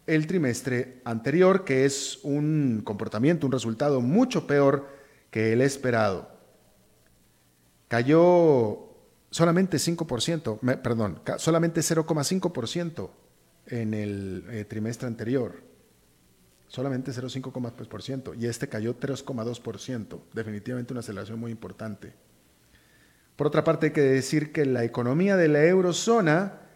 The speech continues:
creció por un marginal cero coma dos por ciento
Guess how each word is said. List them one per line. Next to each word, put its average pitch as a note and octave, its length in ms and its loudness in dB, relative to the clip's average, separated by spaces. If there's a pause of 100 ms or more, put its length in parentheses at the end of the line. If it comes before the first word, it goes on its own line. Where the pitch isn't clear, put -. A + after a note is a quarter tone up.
(180)
creció D#3+ 920 2
por B2+ 140 8
un E3 140 6
marginal D#3+ 580 4
cero A3+ 440 4
coma E3+ 240 2
dos D#3+ 200 0
por C#3 220 -2
ciento D#3 840 0